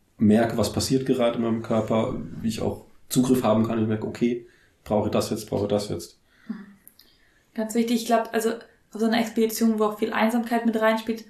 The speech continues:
Speaker 2: und es den ganzen Tag hell ist, wenn man nicht diesen Nacht-Tag-Rhythmus hat, gibt es einmal die Sache, man arbeitet ganz viel mit Routinen. Wo ich sagen will, bei Routine denkt man vielleicht gar nicht, spürt man vielleicht gar nicht erstmal rein, sondern man hat erstmal schon mal Zeiten gesetzt, wenn man sagt, es gibt diese Polar Routine,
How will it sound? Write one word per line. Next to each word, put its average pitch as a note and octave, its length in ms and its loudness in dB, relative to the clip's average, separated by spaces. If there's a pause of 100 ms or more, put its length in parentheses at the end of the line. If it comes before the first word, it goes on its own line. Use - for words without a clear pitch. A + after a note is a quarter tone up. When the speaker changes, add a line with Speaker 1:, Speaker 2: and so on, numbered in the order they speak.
(360)
Speaker 2:
und G#3+ 180 2
es A3 140 -2
den G#3+ 140 -4
ganzen G#3+ 240 0
Tag G#3+ 200 -4
hell A3+ 180 4
ist, C4+ 120 2
wenn G#3 100 0
man G#3 140 -4
nicht G#3 160 -6
diesen G3+ 160 -2
Nacht-Tag-Rhythmus B3 880 -2
hat, B3+ 180 -4
gibt G#3+ 120 -8
es - 120 -12
einmal G#3+ 240 2
die G#3+ 60 2
Sache, G#3+ 200 -8 (220)
man A3+ 80 -2
arbeitet G3+ 380 0
ganz G3+ 240 -2
viel A3 80 2
mit G3+ 180 -4
Routinen. F#3+ 600 -4 (400)
Wo G#3+ 80 6
ich G#3+ 60 6
sagen G3+ 180 2
will, G3+ 100 0
bei G3+ 160 0
Routine A3 540 4 (580)
denkt A3 180 4
man G#3+ 100 -2
vielleicht G#3 180 0
gar G3+ 160 2
nicht, G3+ 120 -4
spürt A#3 320 0
man A3 140 4
vielleicht G3+ 200 0
gar G#3 160 4
nicht G#3+ 140 2
erstmal G3+ 260 -2
rein, A#3 220 4
sondern A3+ 160 2
man G3+ 80 0
hat G#3 140 -2
erstmal G#3 240 -4
schon G3+ 80 -4
mal F#3+ 120 -2
Zeiten G3+ 380 0
gesetzt, G3 340 -2
wenn F#3+ 120 -6
man F#3+ 100 -8
sagt, G3 180 -6
es - 100 -14
gibt - 140 -10
diese F#3 140 0
Polar A3+ 380 2
Routine, B3 480 2